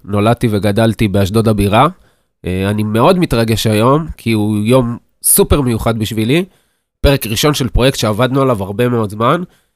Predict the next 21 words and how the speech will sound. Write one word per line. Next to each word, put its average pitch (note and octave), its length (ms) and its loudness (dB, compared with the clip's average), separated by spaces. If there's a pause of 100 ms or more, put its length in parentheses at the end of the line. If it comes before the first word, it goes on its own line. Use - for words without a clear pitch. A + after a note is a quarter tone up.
(420)
כל D#3 180 2
המי E3 200 2
ומי D3 280 2
הגיע C#3 260 2
בעצם A#2+ 400 -2
אחרי B2+ 260 -2
ששמעתי C3 480 -2
סיפורים C3+ 580 -2
של G#2+ 180 -4
אנשים A2+ 380 -2
שבדרך A#2+ 420 -2
כלל B2+ 140 0
אנחנו A2+ 200 -4
באים A2+ 260 -2
ליהנות G#2+ 320 -2
אצלם. F#2 340 -8 (540)
וגילינו C3 420 2
אנשים C3+ 320 -2
סיפורים B2 420 -4
סופר C3+ 400 -2
מעניינים, A2+ 560 -2